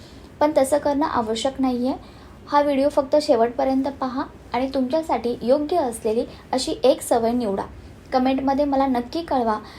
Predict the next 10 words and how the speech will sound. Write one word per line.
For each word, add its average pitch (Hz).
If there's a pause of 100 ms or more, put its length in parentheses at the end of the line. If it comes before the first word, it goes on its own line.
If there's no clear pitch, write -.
(160)
की 277
तुम्ही 285
कोणती 269
सवय 220 (140)
रोज 277 (100)
दहा 262
मिनिटे 269
फॉलो 214
करणार 214
आहात. 208